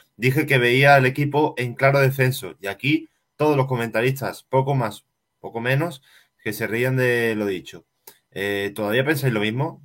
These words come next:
No creo que hubiésemos reído, porque no era una cosa para reírse. Alejandro David, Antonio Muriel, "¿con qué esquema? Ah, ¿con esquema te refieres al sistema de juego? Supongo, ¿no?".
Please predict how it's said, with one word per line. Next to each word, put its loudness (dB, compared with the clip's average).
No -6
creo -2
que -4
hubiésemos -10
reído, -12
porque -14
no -8
era -6
una -10
cosa -16
para -12
reírse. -20
Alejandro -2
David, 0
Antonio -4
Muriel, 0
"¿con -6
qué 0
esquema? -2
Ah, -6
¿con -6
esquema 0
te -2
refieres 0
al -2
sistema -6
de -4
juego? -2
Supongo, -8
¿no?". -14